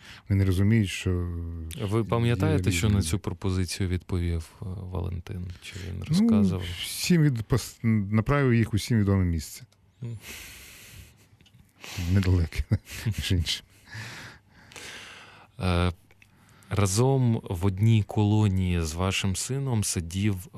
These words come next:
Speaker 2: Роман Сущенко, ще один політичний в'язень, е, якого було звільнено, о, під час обміну у вересні.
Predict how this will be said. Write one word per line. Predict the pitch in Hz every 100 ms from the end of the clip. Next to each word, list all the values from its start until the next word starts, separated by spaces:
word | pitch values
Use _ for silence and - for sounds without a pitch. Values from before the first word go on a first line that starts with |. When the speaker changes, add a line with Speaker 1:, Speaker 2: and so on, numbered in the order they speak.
| 101 92 87 85 85
Speaker 2:
Роман | 85 90 95 90
Сущенко, | - 92 - 95 98 - 120
ще | - 98
один | 92 92
політичний | - 90 85 98 - 90
в'язень, | 82 85 85 80 113 135 - - - - - -
е, | 90 85 85
якого | 82 87 - - 113 123 113 110
було | 98 101 104 110
звільнено, | 92 101 107 107 101 101 101 101 98 - _ -
о, | 92 90 87 -
під | 92
час | 107 101 -
обміну | 104 95 95 90
у | 90
вересні. | 85 95 87 78 - 85